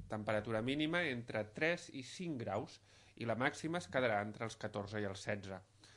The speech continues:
Bufarà ponent molt fluix a primera hora de la matinada, calmarà de bon matí i a migdia bufarà migjorn de força dos tres. Al vespre tornarà a calmar. A la mar ja tindrem arrissada tot el dia.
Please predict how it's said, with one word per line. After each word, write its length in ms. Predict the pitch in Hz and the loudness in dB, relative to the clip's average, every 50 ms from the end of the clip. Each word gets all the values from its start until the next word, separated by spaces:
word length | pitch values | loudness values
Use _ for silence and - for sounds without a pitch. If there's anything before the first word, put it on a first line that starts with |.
| - - - - - | -20 -20 -20 -10 -8
Bufarà 340 | 123 117 - 139 127 127 123 | -6 -2 4 6 6 6 6
ponent 260 | - 131 123 120 117 113 | 4 2 2 2 2 2
molt 160 | 107 101 98 98 | 0 -2 -2 -4
fluix 320 | - - 156 202 233 185 165 | -2 2 2 2 2 2 0
a 60 | 123 - | -2 -2
primera 300 | 117 110 107 104 104 101 | -2 -2 0 0 2 2
hora 100 | 98 98 | 2 2
de 80 | 98 101 | 2 2
la 80 | 107 113 | 2 0
matinada, 520 | 139 - 185 175 170 160 151 156 160 - | 0 -2 0 0 2 2 2 2 0 0
calmarà 460 | - 117 107 101 104 107 110 113 104 95 | 0 -2 0 0 0 2 2 2 2 0
de 140 | 95 98 95 | -2 -4 0
bon 160 | 98 123 160 | 0 0 2
matí 300 | 175 170 160 - 139 135 131 - - - - - - - - | 2 0 0 0 -2 -4 -4 -6 -12 -20 -20 -20 -12 -6 0
i 80 | 185 196 | 2 4
a 60 | 196 | 4
migdia 380 | 202 202 175 175 190 180 165 160 | 4 2 0 0 2 2 4 2
bufarà 380 | 160 151 - - 151 143 139 139 135 - - | 2 0 0 2 4 6 6 6 4 0 -4
migjorn 680 | 147 151 151 160 165 156 139 131 127 123 123 123 127 | -6 -2 -2 -2 -2 -2 0 2 4 4 4 2 2
de 100 | 120 127 120 | 0 -2 0
força 320 | - 113 110 - - 117 107 | 0 -2 -4 -4 -4 -6 -6
dos 360 | 107 107 107 113 104 - - - | -4 -2 0 0 0 -2 -6 -12
tres. 280 | - - - - - - - - | -16 -16 -16 -18 -20 -20 -20 -20
Al 160 | - - 95 | -20 -10 -6
vespre 380 | 107 123 127 - - 208 196 202 - - | -6 -4 -4 -2 -2 -2 -2 -2 -4 -4
tornarà 360 | - 202 180 160 127 104 101 | -2 -2 0 0 2 0 0
a 60 | 101 - | 0 -2
calmar. 280 | 98 95 95 95 113 - - - - - - - - - - | -4 -6 -4 -6 -8 -8 -10 -16 -20 -20 -20 -20 -20 -2 2
A 120 | 135 139 | 6 8
la 80 | 156 160 | 8 8
mar 160 | 151 143 139 143 135 | 8 6 6 6 4
ja 100 | 143 131 | 2 0
tindrem 380 | - 139 127 120 117 117 120 120 | 0 -2 0 2 2 2 2 2
arrissada 540 | 117 123 123 120 - 113 104 101 107 110 104 - - - | 0 -2 -4 -6 -2 -2 0 0 0 0 -2 -4 -10 -4
tot 220 | - 120 113 - 101 | -2 -2 0 0 -2
el 120 | 98 98 98 | -6 -6 -10
dia. 180 | 104 104 104 | -12 -14 -14